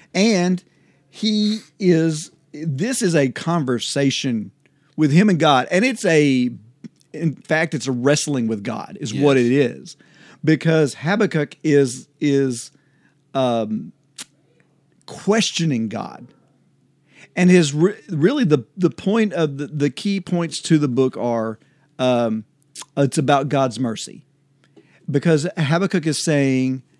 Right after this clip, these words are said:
Speaker 1: "Where are you? We are in the worst times in our history,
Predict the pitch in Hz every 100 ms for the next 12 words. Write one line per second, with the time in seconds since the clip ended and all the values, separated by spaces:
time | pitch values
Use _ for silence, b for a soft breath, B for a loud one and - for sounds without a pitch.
0 | _ _ _ _ _ _ _ _ _ 143
1 | 165 180 160 135 107 107 - _ _ _
2 | _ _ _ _ _ _ - 156 202 175
3 | 170 165 170 156 139 135 170 185 - -
4 | - - - 165 156 156 139 - _ _
5 | _ - 160 151 147 127 156 143 - 139
6 | 117 113